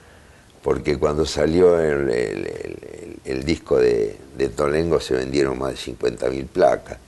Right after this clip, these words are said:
Y bueno, los chicos se disfrazaban de Tolengo, se ponían unos anteojos, un tapado de piel. Y esas cosas, Borromeo, por ejemplo, era un personaje que a los niños le encantaba.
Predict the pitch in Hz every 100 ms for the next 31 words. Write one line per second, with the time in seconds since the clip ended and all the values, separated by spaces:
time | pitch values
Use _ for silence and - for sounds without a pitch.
0 | - - - - - - - - - -
1 | - 247 - 123 120 113 - 120 113 104
2 | 98 98 95 113 98 95 87 82 98 117
3 | 110 90 85 - 85 85 78 80 73 101
4 | 92 - 65 69 64 67 67 65 - 87
5 | 73 69 - - - - - - _ -
6 | 208 151 139 - - 131 104 87 80 80
7 | 60 64 92 98 123 - 101 90 90 101
8 | 95 87 78 76 - 73 69 85 104 98
9 | 80 78 82 107 98 76 71 78 107 131
10 | 55 50